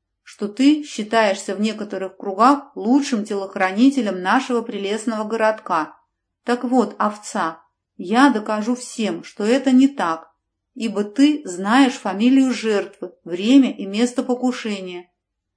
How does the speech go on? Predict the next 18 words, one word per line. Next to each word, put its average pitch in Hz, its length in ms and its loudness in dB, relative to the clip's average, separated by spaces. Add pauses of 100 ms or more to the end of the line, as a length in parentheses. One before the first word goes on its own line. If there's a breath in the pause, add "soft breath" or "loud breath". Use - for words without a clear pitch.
(220)
Тебе 240 500 0
известен 208 600 -4
даже 240 260 2
способ 247 600 -4
убийства, 214 680 -4 (340)
но 214 220 -4
остановить 214 760 0
меня 196 400 -2
ты 233 120 4
не 285 160 8
сможешь. 214 680 -4 (420)
Ты 220 100 -6
можешь 240 480 4
уведомить 233 640 2
обо 202 240 2
всём 190 340 -6
доблестные 277 600 4
органы, 208 680 -2